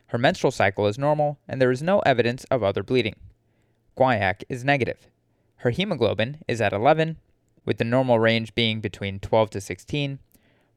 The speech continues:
Red blood cells are five point eight, with the normal range being between three point five to five point five, and a mean corpuscular volume, or M C V, of seventy, normal range being between eighty to a hundred,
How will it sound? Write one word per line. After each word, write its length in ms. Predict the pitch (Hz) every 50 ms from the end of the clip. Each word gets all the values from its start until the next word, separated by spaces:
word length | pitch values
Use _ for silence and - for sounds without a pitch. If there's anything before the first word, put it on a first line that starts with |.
| -
Red 240 | 120 117 107 101 -
blood 200 | 143 131 135 131
cells 360 | - 139 131 131 127 123 - -
are 80 | - 107
five 320 | - - 101 101 98 95
point 240 | - - 101 98 - -
eight, 220 | 143 143 - - - _ _ _
with 140 | - 117 -
the 80 | 117
normal 320 | 110 113 113 113 110 101 98
range 340 | 107 107 107 107 110 - -
being 240 | 117 113 107 107
between 380 | 104 98 - - 113 101 98 95
three 180 | - - 127 110
point 300 | - - 104 95 95 -
five 260 | 107 104 104 101 -
to 80 | 98
five 260 | - - 135 143 139 -
point 220 | 147 139 131 127
five, 340 | - 131 127 123 123 117 - _ _ _ _ _ _ _ _ _
and 140 | - 135 131
a 60 | 127
mean 240 | 131 147 170 180 170
corpuscular 680 | - - 175 147 - - 147 135 - - - 131 123 117
volume, 440 | 131 160 165 165 160 160 160 160 -
or 160 | - 131 123 -
M 160 | - - 180 180
C 180 | - - 175
V, 300 | 143 120 113 104 104 - -
of 140 | - 117 -
seventy, 560 | - 180 180 165 131 104 92 85 95 - _ _ _ _ _ _ _ -
normal 300 | 135 156 175 170 165 151
range 400 | 135 127 113 107 110 120 - -
being 260 | - 117 110 110 117
between 380 | 113 101 - - 110 107 98 - -
eighty 280 | - 143 131 135 131 127
to 180 | - - 110
a 20 | 113
hundred, 460 | 123 190 170 131 - 90 80 - -